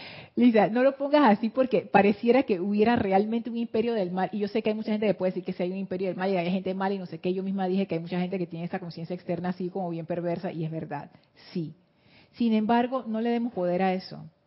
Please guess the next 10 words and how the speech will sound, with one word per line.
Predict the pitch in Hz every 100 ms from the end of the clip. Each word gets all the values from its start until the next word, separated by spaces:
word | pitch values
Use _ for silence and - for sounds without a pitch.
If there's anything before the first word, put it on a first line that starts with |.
| _ _ _ _ -
No | 190
le | 202
demos | 220
poder | 180 170 170
a | 180
eso. | 175 175 147 _ _
Hagamos | 202 190 196 226 262
el | 196
llamado | 180 175 180 202 220
contrario. | 170 170 - 208 165 151